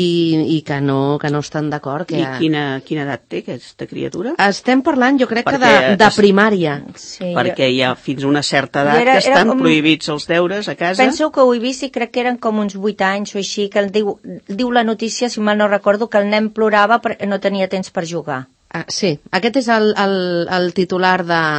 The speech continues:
Speaker 1: del peu de foto, <coughs> eh, però a mi m'estranya moltíssim, perquè, mm, tenim fills,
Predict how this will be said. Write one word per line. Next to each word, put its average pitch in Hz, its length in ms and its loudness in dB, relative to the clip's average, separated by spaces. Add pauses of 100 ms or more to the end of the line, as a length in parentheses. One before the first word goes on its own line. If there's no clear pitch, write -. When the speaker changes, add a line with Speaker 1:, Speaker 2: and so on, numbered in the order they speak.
(180)
Speaker 1:
del 151 320 -2
peu 175 240 0
de 170 80 4
foto, 240 380 4 (300)
<coughs> - 280 -2
eh, 185 400 4
però 196 140 4
a 165 100 4
mi 180 140 2 (180)
m'estranya 175 500 -4
moltíssim, 170 600 -2 (420)
perquè, 160 300 -4 (180)
mm, 143 1120 -10 (580)
tenim 180 240 2
fills, 262 460 -2